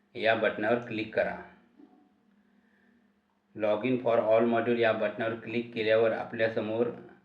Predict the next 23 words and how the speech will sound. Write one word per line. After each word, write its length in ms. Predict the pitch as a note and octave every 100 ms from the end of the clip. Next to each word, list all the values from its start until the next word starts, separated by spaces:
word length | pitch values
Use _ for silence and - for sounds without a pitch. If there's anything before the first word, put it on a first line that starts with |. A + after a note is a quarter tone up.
| _ _
यूडायसमधील 1000 | G#2 G#2 G#2 A#2+ B2 A#2 A2 A#2 A2+ A#2 -
सर्व 360 | - A2 A#2+
मॉड्यूल 500 | A#2+ G#2+ G#2 A#2 A2
log 160 | G#2 G#2
इनसाठी 420 | A#2 A2 - A2
इथे 300 | G#2+ C3 B2+
उपलब्ध 440 | B2+ A2+ A#2 G#2+ A2
होतील. 400 | G2+ - F#2 - - _ _ _ _ - _
आपल्याला 760 | G#2 G2+ G#2+ A#2 A#2+ A#2+ A#2+ - - _ _ _ _ _
स्टुडंट 500 | - A#2+ B2+ C3 B2+
मॉड्यूलमध्ये 540 | A#2 A#2+ A#2+ A#2+ A2+
काम 300 | A2 G#2+ A2
करायचे 320 | A2 G#2+ G#2+
आहे, 340 | A2 G#2 F#2 F2+
म्हणून 480 | G#2 G#2+ A#2 B2+ B2
स्टुडंट 680 | - - - G#2+ G#2+ A#2+ A#2+
मॉड्यूलच्या 540 | G#2+ G#2 A2+ A2 A2+
सिलेक्ट 480 | - - A2+ B2 B2
स्टेट 420 | - B2+ B2 -
बारमध्ये 480 | A#2 G#2+ A2+ A2+ A#2
स्टेट 360 | - B2 A#2
निवडून 340 | A#2 A2 G#2 G2+
घ्या 180 | F#2